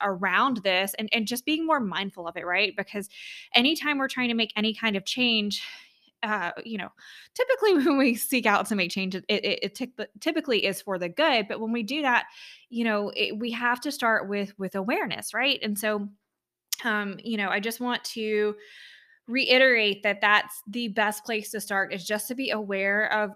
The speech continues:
of when it's creeping up and not try to necessarily do anything about it in the moment, um, but just have that awareness and, and just start to notice, notice things. Notice how it affects how you think about yourself, how do you, how you talk to yourself,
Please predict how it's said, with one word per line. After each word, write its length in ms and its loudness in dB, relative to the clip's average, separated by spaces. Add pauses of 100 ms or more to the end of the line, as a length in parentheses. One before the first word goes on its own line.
of 160 -4
when 220 -4
it's 160 -8
creeping 500 -6
up 220 -2 (120)
and 380 -4
not 300 0
try 240 0
to 100 2
necessarily 680 -2
do 420 -4
anything 540 0
about 340 0
it 160 -2
in 160 -2
the 80 -2
moment, 600 -4 (420)
um, 240 -6
but 100 -4
just 220 -6
have 260 0
that 160 2
awareness 640 0
and, 220 -6
and 100 -4
just 160 -6
start 180 -6
to 120 -4
notice, 640 0 (240)
notice 400 0
things. 300 -10
Notice 280 -6
how 200 -2
it 100 2
affects 480 -2 (300)
how 140 2
you 180 -2
think 220 -6
about 260 2
yourself, 340 -4
how 140 -8
do 80 -4
you, 160 -4
how 160 -4
you 120 -4
talk 320 -6
to 100 -8
yourself, 400 -4